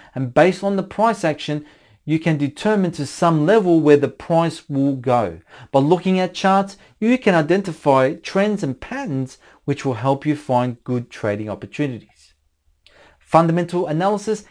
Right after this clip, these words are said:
is a way of looking at the market through economic, social, and political forces that affect supply and demand. In other words, you look at what economy is doing well and whose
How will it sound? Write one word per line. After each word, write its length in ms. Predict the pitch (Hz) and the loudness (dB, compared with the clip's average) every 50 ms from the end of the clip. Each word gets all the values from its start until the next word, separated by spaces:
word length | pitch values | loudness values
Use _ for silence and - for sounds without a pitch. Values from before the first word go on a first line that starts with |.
| - - | -16 -6
is 100 | 180 175 | 2 4
a 60 | 214 | 6
way 180 | 202 208 214 214 | 6 6 6 4
of 160 | 208 190 180 | 4 2 0
looking 400 | 170 180 196 226 226 226 208 202 | -4 -2 0 0 0 0 -2 -4
at 80 | 190 - | -2 -2
the 80 | 175 | -4
market 420 | 165 190 220 233 220 214 - 170 160 | -2 0 0 0 0 0 -2 -4 -4
through 200 | - - 156 160 | -2 0 0 0
economic, 580 | 147 170 165 - 170 170 160 160 160 165 160 | 0 0 -2 0 0 0 0 0 0 -2 -4
social, 640 | - - - - 220 233 220 - - 160 156 151 - - - _ _ - | -8 -10 -4 -2 0 0 0 0 0 0 0 0 -2 -8 -20 _ _ -2
and 240 | 151 160 160 156 - | 0 0 0 0 -2
political 580 | - 156 143 131 127 120 120 - - 131 120 | -2 -2 0 0 0 0 -2 -4 -4 -4 -6
forces 640 | 120 - - - 147 147 143 147 - 107 95 95 - - - - - - - | -6 -4 0 2 2 2 2 0 -4 -8 -8 -10 -12 -18 -20 -20 -14 -6 -2
that 200 | 156 170 - 175 | -2 -2 0 -2
affect 360 | 165 160 - 151 143 135 - | -6 -2 0 0 0 0 -2
supply 640 | - - 156 139 - - 123 120 117 117 117 120 - - | -6 -6 -6 -6 -4 -2 0 0 2 0 0 -2 -6 -8
and 360 | 117 107 101 101 104 - - - 123 | -10 -8 -8 -8 -8 -10 -12 -10 -6
demand. 540 | 120 120 139 147 147 131 104 87 82 - - _ _ _ _ - - - - - | -6 -2 0 0 0 0 -2 -4 -8 -14 -20 _ _ _ _ -20 -20 -20 -10 -4
In 100 | - 147 | 0 2
other 180 | 160 165 170 175 | 4 4 4 4
words, 340 | 156 160 165 170 165 165 - - - - _ | 4 6 6 6 6 4 -2 -12 -20 -18 _
you 160 | - 160 165 | 0 2 4
look 240 | 160 170 196 196 196 | 6 6 6 4 4
at 180 | 170 147 135 131 | 2 -2 -2 2
what 340 | 139 143 143 - - - | 4 4 4 2 0 -4
economy 480 | - 147 - - 170 165 160 160 156 147 | -10 -8 -2 0 2 2 4 4 4 2
is 80 | 135 120 | 2 0
doing 400 | - - 190 214 220 220 214 208 | 0 2 4 4 4 4 2 2
well 280 | 220 226 226 220 208 - - - | 2 2 2 0 -4 -8 -14 -10
and 180 | - 143 139 123 | -6 -6 -4 -2
whose 280 | 135 151 156 156 156 | 0 2 2 2 0